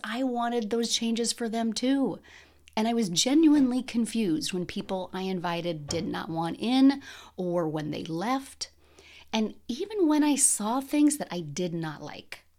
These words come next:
uh, the covid response of my coaching community, the B L M response of my coaching community, and that little culty vibe, I honestly believe that I can just take what I need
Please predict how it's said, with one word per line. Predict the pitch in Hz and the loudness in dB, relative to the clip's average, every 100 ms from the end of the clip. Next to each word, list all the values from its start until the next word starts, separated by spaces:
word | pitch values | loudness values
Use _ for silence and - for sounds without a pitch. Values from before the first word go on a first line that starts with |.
| - | -14
uh, | 160 147 151 | -8 -6 -6
the | 170 | -8
covid | 165 - 190 190 185 | -10 -6 -4 -2 -4
response | 180 156 - - - - - - | -2 -4 -4 -10 -2 -2 -2 -6
of | 147 | -6
my | 147 | -6
coaching | 139 123 127 | -6 -8 -8
community, | 135 - - - - - | -8 -8 -10 -12 -14 -10
the | 175 | -10
B | 165 180 | -8 -6
L | 196 208 | -4 -2
M | 247 240 | 0 0
response | 175 - 139 - - | 0 0 -2 -4 -8
of | 160 | -8
my | 151 | -8
coaching | - - - | -8 -10 -10
community, | - - - - - - - - | -8 -8 -8 -10 -12 -12 -12 -6
and | 240 | 0
that | 269 262 | 0 0
little | 269 311 349 339 - - | -4 -2 -4 -4 -10 -2
culty | 262 262 254 | -2 0 -2
vibe, | 240 247 190 - - - - - - - - | 2 4 4 2 -4 -12 -20 -20 -20 -18 -4
I | 208 226 226 | 0 0 0
honestly | 214 214 214 214 196 170 | -2 0 2 0 -2 -4
believe | 175 151 - - _ - | -4 -6 -10 -20 _ -8
that | 160 | -4
I | 170 | -4
can | - 269 | 0 0
just | 311 - | 0 -4
take | 165 - | -6 -4
what | 208 | -2
I | 269 | 2
need | 294 156 - | 2 2 -4